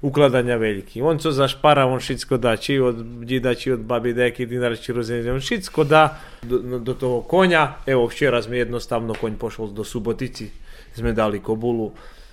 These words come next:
Nemáme iskustva. Kobula mladá, vžal hače, neporichtané, treba urichtať z kovu, treba namestiť z konia.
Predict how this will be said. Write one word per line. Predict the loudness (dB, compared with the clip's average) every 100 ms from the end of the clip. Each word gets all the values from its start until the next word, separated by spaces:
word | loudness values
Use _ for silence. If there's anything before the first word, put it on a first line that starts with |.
| -20 -8
Nemáme | 0 4 4 4
iskustva. | 2 0 -2 -2 -6 -8 -8 -18 -20 -20 -20 -14
Kobula | -4 0 0 0
mladá, | 2 4 4 4 2
vžal | 0 -2
hače, | 2 4 4 2 0 -2 -12 -12
neporichtané, | -10 -4 -4 -4 -2 -2 -2 -6
treba | -6 -6 -4
urichtať | -4 -4 -4 -8
z | -8 -6
kovu, | -6 -4
treba | -8 -6 -6
namestiť | -6 -8 -8 -12 -10
z |
konia. | -8 -6 -8